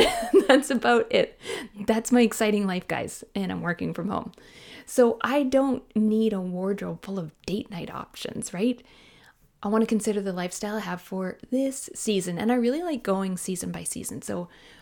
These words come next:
like, this winter, this spring, what's my lifestyle gonna be like? I don't, I don't really want the pressure of making permanent decisions. I just want to consider this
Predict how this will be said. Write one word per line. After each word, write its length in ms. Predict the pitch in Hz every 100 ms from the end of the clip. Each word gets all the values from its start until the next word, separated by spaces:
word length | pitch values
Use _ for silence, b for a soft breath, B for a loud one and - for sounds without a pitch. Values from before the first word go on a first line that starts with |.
| B -
like, 260 | 214 208
this 240 | - 240 202
winter, 500 | 185 202 208 - 170
this 200 | - 196
spring, 400 | - - 190 165
what's 260 | 170 226 -
my 140 | 220
lifestyle 460 | 214 180 170 - 180
gonna 180 | 175 170
be 160 | 165
like? 300 | 170 - - B B B B B B -
I 100 | 233
don't, 240 | 277 269 - _ - _
I 80 | 226
don't 300 | 285 277 220
really 260 | 220 240
want 200 | 240 220
the 60 | 240
pressure 380 | 233 190 - 220
of 100 | 185
making 280 | 185 180 175
permanent 440 | - 190 196 202
decisions. 460 | 202 - 220 247 240
I 100 | 196
just 180 | 214
want 120 | 233 233
to 40 |
consider 440 | - 196 - 190 185
this 280 | 226 -